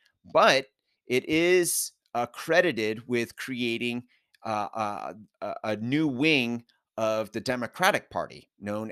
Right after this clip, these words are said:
as the Progressive Wing. So,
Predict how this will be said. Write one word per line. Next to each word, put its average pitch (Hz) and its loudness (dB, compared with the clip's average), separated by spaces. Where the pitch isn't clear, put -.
as 98 -6
the 107 -4
Progressive 131 4
Wing. 80 -10
So, 135 2